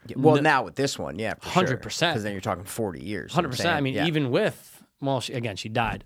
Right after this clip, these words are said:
Speaker 2: So that, that, that begs the question, though. As soon as you die, you're no longer the final girl. You have to survive.
Speaker 1: No. What? No. Why? Who says that?
Speaker 2: No, I'm asking. 'Cause
Speaker 1: I
Speaker 2: I'm
Speaker 1: don't
Speaker 2: saying
Speaker 1: know. No, no, no, I don't think so.
Speaker 2: Well, there's another person in the series who
Speaker 1: Yeah.
Speaker 2: did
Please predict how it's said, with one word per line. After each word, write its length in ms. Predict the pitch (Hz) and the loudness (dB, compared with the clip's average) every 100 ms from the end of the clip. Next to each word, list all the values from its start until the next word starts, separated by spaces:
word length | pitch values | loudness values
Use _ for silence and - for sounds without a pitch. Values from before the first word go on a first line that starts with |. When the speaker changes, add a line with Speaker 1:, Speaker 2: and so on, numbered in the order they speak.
| - | -8
Speaker 2:
So 180 | 156 175 | 0 2
that, 200 | 160 151 | 2 0
that, 300 | 139 160 139 | 0 0 0
that 260 | 123 143 135 | 0 0 2
begs 180 | 139 113 | 2 2
the 40 | 120 | 2
question, 340 | 147 131 117 | 2 2 -2
though. 200 | 104 101 - _ _ | -4 -10 -20 _ _
As 100 | 110 | -6
soon 440 | - - - 165 170 | -4 -2 2 2 2
as 100 | 139 | 0
you 80 | |
die, 480 | 147 147 123 104 - _ _ _ _ _ - _ _ _ _ _ _ _ | 2 2 2 -2 -12 _ _ _ _ _ -20 _ _ _ _ _ _ _
you're 180 | - 123 | -4 0
no 100 | 131 | 2
longer 300 | 120 123 110 | 4 2 2
the 60 | 104 | -2
final 240 | 131 143 | -2 -2
girl. 160 | 101 - | -4 -10
You 180 | 117 131 | -4 0
have 300 | 110 135 147 | 2 2 2
to 100 | 151 | -2
survive. 580 | - 139 135 110 - - _ | -2 2 2 0 -10 -20 _
Speaker 1:
No. 420 | 190 254 110 - _ | 2 4 2 -4 _
What? 180 | - 190 | -2 2
No. 160 | 233 | 2
Why? 300 | 131 180 185 | 4 2 2
Who 140 | 107 175 | 0 -4
says 220 | 165 170 | -2 0
that? 260 | 226 202 - - | 2 0 0 2
Speaker 2:
No, 100 | 131 | 2
I'm 120 | 113 | 4
asking. 440 | 143 - 104 107 - _ - | 2 0 -6 -8 -14 _ 2
'Cause 120 | 127 | 4
Speaker 1:
I 20 | |
Speaker 2:
I'm 40 | 196 | 6
Speaker 1:
don't 80 | |
Speaker 2:
saying 240 | 151 151 - | 6 6 4
Speaker 1:
know. 300 | 156 220 123 | 4 4 4
No, 0 | |
no, 160 | 170 226 | 2 2
no, 40 | |
I 40 | 139 | 2
don't 120 | 160 | 2
think 140 | 180 | -4
so. 260 | - 120 185 - | 0 0 -2 0
Speaker 2:
Well, 400 | 156 156 151 - _ | 4 4 2 -4 _
there's 260 | 131 147 131 | 0 0 2
another 500 | 131 131 147 151 147 | 2 2 2 2 0
person 400 | - 147 127 135 | 2 0 0 0
in 100 | 127 | 0
the 60 | 107 | -2
series 680 | - 151 135 117 120 135 | -2 2 2 2 0 -4
who 200 | - 139 135 | -6 0 2
Speaker 1:
Yeah. 120 | 101 | 4
Speaker 2:
did 440 | 208 170 117 110 | 4 4 -2 -8